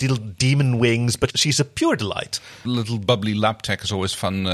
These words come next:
Speaker 1: Yeah,
Speaker 2: character
Speaker 1: exactly.
Speaker 2: in the, uh, various police procedures.
Speaker 1: You, you have to have
Speaker 2: Procedurals.
Speaker 1: one.
Speaker 2: Yes.
Speaker 1: Procedurals, that's
Speaker 2: That's
Speaker 1: the,
Speaker 2: what I
Speaker 1: that's the
Speaker 2: was
Speaker 1: one.
Speaker 2: looking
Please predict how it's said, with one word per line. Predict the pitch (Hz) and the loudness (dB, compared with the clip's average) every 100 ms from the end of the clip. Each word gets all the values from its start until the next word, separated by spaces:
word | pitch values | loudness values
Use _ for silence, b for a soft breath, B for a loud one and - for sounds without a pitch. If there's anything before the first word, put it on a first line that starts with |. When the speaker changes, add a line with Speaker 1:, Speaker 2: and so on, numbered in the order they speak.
| 95 | 0
Speaker 1:
Yeah, | 98 | 0
Speaker 2:
character | - 107 104 | 0 2 2
Speaker 1:
exactly. | 262 - 101 98 95 | 2 2 2 2 2
Speaker 2:
in | 95 | 2
the, | 92 | 0
uh, | 92 | 2
various | 110 107 95 | 2 2 -2
police | - 101 - | -4 -4 -4
procedures. | - - 101 101 135 - B B B | -4 -4 -4 -4 -6 -8 B B B
Speaker 1:
You, | 151 | -2
you | 160 175 | 2 2
have | 208 175 | 2 0
to | 156 | 2
have | 156 113 | 2 0
Speaker 2:
Procedurals. | |
Speaker 1:
one. | 92 98 - _ | -2 -4 -12 _
Speaker 2:
Yes. | 104 190 | 0 2
Speaker 1:
Procedurals, | 202 170 139 131 175 | 2 0 0 0 0
that's | 208 | 0
Speaker 2:
That's | 175 | 2
Speaker 1:
the, | 127 117 | 2 2
Speaker 2:
what | |
I | |
Speaker 1:
that's | - - | 0 0
the | 120 | 0
Speaker 2:
was | |
Speaker 1:
one. | 95 101 | 0 -2
Speaker 2:
looking | 123 | -6